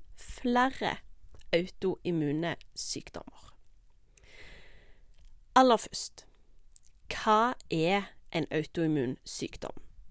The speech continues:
lurer du kanskje på. Godt spørsmål. <laughs> Kort fortalt, en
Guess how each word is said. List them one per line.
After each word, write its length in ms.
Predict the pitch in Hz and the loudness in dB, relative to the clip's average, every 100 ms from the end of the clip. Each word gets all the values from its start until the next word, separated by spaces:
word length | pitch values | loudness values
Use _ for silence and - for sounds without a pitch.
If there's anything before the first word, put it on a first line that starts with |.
| - | -6
lurer 320 | 208 196 156 131 | 2 6 6 4
du 100 | 139 | -2
kanskje 360 | - - - | -2 -6 -6
på. 80 | - - - - - - - - - - - | -10 -12 -18 -20 -20 -20 -18 -20 -20 -20 0
Godt 240 | 202 - | 0 0
spørsmål. 400 | - - - - - - - - - | -6 -8 -10 -10 -12 -12 -12 -10 -10
<laughs> 100 | 196 - - - - - - - - - - - - | -10 -12 -20 -20 -18 -10 -10 -10 -14 -16 -14 -8 4
Kort 320 | 247 - - | 4 4 2
fortalt, 500 | 262 214 180 359 - - - - | 4 6 8 8 4 -8 -10 4
en 260 | 202 208 | 6 6